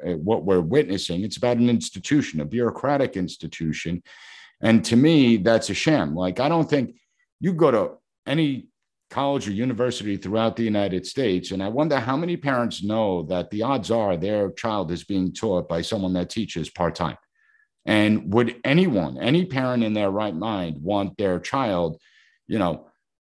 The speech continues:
in elementary school or middle school or high school to be taught by a part-time teacher?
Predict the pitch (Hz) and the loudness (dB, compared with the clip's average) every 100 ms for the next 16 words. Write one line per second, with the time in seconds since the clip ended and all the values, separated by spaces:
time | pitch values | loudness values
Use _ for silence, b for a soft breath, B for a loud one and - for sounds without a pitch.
0 | _ _ _ _ - 104 107 110 110 110 | _ _ _ _ -2 0 2 2 2 2
1 | 117 120 113 - 117 117 117 82 98 123 | 0 -2 -4 -4 -2 0 0 -2 -2 -4
2 | - 110 101 78 92 113 - 127 85 80 | -4 -4 -4 -4 -4 -6 -4 -4 -4 -6
3 | 104 117 - 90 85 - 104 90 98 78 | -4 -4 -2 -2 -2 -4 -4 -4 -4 -4
4 | 98 - 139 | -6 -4 -4